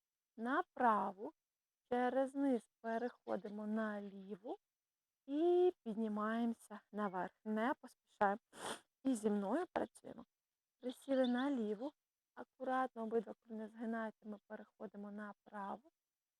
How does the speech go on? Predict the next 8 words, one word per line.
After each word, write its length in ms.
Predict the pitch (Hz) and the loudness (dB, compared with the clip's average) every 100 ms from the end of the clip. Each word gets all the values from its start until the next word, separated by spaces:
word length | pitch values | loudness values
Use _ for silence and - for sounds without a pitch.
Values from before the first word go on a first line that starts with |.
| _ _ | _ _
і 420 | 220 233 262 277 | -8 -4 -2 -2
витягуємося 840 | 233 226 - 214 214 220 - - 202 | -4 -8 -2 -2 -2 -8 -14 -14 -14
наверх. 320 | 202 208 - _ _ _ _ _ _ _ _ | -12 -14 -16 _ _ _ _ _ _ _ _
І 120 | 220 214 | -2 0
знову 420 | 240 220 190 214 _ | 0 -2 -4 -10 _
права. 540 | 247 226 202 214 311 - _ _ _ _ _ _ _ _ _ _ _ _ - | 0 2 0 -2 -6 -10 _ _ _ _ _ _ _ _ _ _ _ _ -12
низ, 800 | 208 208 202 220 247 320 - - _ _ _ _ _ _ _ _ _ _ - | -6 -6 -4 -2 0 -2 -6 -16 _ _ _ _ _ _ _ _ _ _ -12
ліва, 680 | 196 220 220 214 - - | -4 0 0 -2 -6 -12